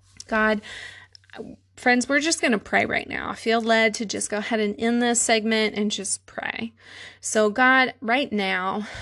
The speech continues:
I pray that as we've brought these things to our attention, Lord. Whatever it is that was brought to our mind as we're having this discussion today, and we're reminded that you forgive us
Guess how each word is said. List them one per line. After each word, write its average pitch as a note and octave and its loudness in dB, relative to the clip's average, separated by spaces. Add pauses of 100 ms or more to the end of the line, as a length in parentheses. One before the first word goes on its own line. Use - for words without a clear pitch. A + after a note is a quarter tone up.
(140)
I B3+ 4
pray G3+ -2
that F#3+ -6
as G#3+ -4
we've G#3+ -4
brought A#3+ -2 (320)
these A3 -2
things G3+ -6
to - -14
our G3 -2
attention, G#3+ -8
Lord. G#3 -8
Whatever C4+ -4
it F4 -4
is B3+ -2
that - -6 (360)
was A3 2
brought B3 0
to - -8
our A#3+ 2
mind G3+ 2
as G3 -6
we're G#3 -6
having A3+ 0
this A3 0
discussion G#3 -2
today, G3+ -2 (120)
and A3 2
we're G#3+ 2
reminded G#3 0
that G3 -4
you A3 -2
forgive G#3+ -4
us B1 -2